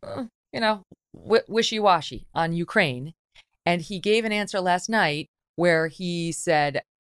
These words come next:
it was another raise your hand, and he was like, "I, I am not committing to spending more money, M-, America's money, on Ukraine."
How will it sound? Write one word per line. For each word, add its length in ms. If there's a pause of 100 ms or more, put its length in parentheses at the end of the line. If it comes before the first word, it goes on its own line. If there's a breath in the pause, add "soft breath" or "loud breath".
(120)
it 40
was 120
another 220
raise 200
your 120
hand, 360 (400)
and 160
he 200
was 160
like, 200 (120)
"I, 100 (240)
I 200
am 120
not 240
committing 440
to 200
spending 380
more 120
money, 360 (420)
M-, 140
America's 420
money, 300 (160)
on 180
Ukraine." 480